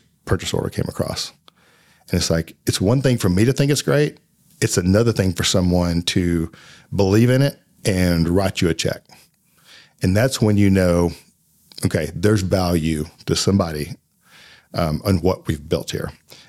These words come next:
And then to get the second one, and I think it was the third one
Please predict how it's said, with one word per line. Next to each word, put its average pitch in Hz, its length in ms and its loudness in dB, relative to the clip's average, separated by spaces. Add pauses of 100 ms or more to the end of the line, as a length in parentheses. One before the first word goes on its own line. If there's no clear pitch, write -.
(100)
And 98 100 -2
then 117 140 2
to 120 60 4
get 120 160 0
the 101 80 -2
second - 380 -2
one, 80 320 -4
and 110 100 0
I 101 60 0
think 170 180 0
it 196 60 -2
was 117 140 0
the 101 100 -2
third 104 420 0
one 71 240 -2